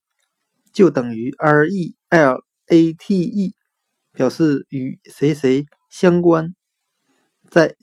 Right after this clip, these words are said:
加上I V E为名词后缀，表示人。那我们这样来联想这个单词的意思。relative，亲戚，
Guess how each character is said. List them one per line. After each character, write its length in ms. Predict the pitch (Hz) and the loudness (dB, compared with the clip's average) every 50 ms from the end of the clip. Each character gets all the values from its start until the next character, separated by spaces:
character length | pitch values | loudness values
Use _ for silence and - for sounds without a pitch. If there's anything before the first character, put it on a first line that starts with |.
| _ | _
加 200 | - - 156 151 | 0 0 0 0
上 340 | 147 151 156 135 127 127 127 _ | 2 0 -2 -2 -2 -4 -8 _
I 240 | - 160 165 165 165 | 0 2 2 2 2
V 320 | 165 165 160 156 156 156 160 | 0 -2 -6 -6 -4 -4 -4
E 480 | 156 156 165 196 269 208 190 175 - _ _ _ _ _ _ _ _ _ _ _ _ | -4 -4 -8 -10 -8 -6 -6 -6 -8 _ _ _ _ _ _ _ _ _ _ _ _
为 340 | - 135 135 143 151 - _ - | -4 -2 -2 -2 -4 -6 _ -8
名 180 | 147 139 165 | -4 -4 -4
词 200 | 180 - - 147 | -4 -4 -6 -8
后 200 | 143 - 170 160 | -6 -4 -4 -4
缀， 140 | 160 - 214 190 - _ _ _ _ _ - | -2 0 -2 -2 -2 _ _ _ _ _ -8
表 140 | - 127 120 | -6 -6 -6
示 220 | - - 147 139 | -4 -2 -2 -2
人。 360 | 127 123 120 117 131 147 175 - _ _ _ _ _ _ _ _ _ _ _ _ _ _ _ _ _ _ _ _ _ _ _ - | 0 -2 -4 -4 -6 -8 -12 -14 _ _ _ _ _ _ _ _ _ _ _ _ _ _ _ _ _ _ _ _ _ _ _ -6
那 240 | 147 143 135 - _ - | -4 -4 -4 -6 _ -8
我 120 | 139 123 | -6 -6
们 120 | 120 139 | -4 -4
这 100 | 143 175 | 0 0
样 140 | 165 139 - - | 0 0 -2 -4
来 140 | 143 127 | -8 -6
联 220 | 123 127 127 147 156 | -4 -2 -2 -2 -2
想 280 | 147 151 131 127 - - | -4 -6 -6 -6 -8 -8
这 120 | - 143 | -6 -4
个 100 | 131 123 | -4 -4
单 180 | 120 123 127 120 | -4 -6 -10 -12
词 140 | - - 117 | -12 -14 -8
的 160 | - 127 135 | -6 -6 -6
意 140 | 139 131 120 | -6 -8 -10
思。 240 | - - - - _ _ _ _ _ _ _ _ _ _ _ _ _ _ _ _ _ _ _ _ _ _ _ _ _ _ _ _ _ _ _ _ | -12 -14 -18 -18 _ _ _ _ _ _ _ _ _ _ _ _ _ _ _ _ _ _ _ _ _ _ _ _ _ _ _ _ _ _ _ _
relative， 1040 | - 190 202 214 208 185 160 151 143 - - - 143 135 127 127 123 127 123 123 - - _ _ _ _ _ _ _ _ _ | 2 4 4 6 4 4 2 0 -2 -4 -4 -2 0 0 0 -2 -4 -8 -14 -16 -18 -20 _ _ _ _ _ _ _ _ _
亲 320 | - - - 196 196 208 208 | -16 -8 -2 2 2 2 2
戚， 320 | - - - 131 - | -2 -4 -6 -6 -6